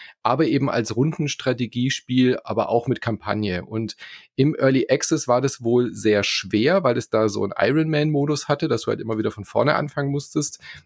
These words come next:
Und jetzt in der finalen Version ist es tatsächlich mit, äh, mehreren Schwierigkeitsgraden.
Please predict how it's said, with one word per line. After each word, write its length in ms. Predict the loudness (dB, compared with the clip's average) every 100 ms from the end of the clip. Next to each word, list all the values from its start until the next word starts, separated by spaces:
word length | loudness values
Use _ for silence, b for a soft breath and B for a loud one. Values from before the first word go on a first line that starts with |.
| B
Und 140 | -2 2
jetzt 240 | 2 2
in 80 | 4
der 100 | 4
finalen 480 | 2 0 2 2 4
Version 540 | 4 4 2 2 0
ist 260 | -4 -6 -6
es 80 | -4
tatsächlich 600 | -4 -2 -2 0 -4 -2
mit, 260 | -4 -4 -6
äh, 340 | -2 -2 -2
mehreren 560 | -4 0 0 0 -4 -2
Schwierigkeitsgraden. 1200 | 0 2 2 0 -2 -2 -4 0 2 2 -2 -8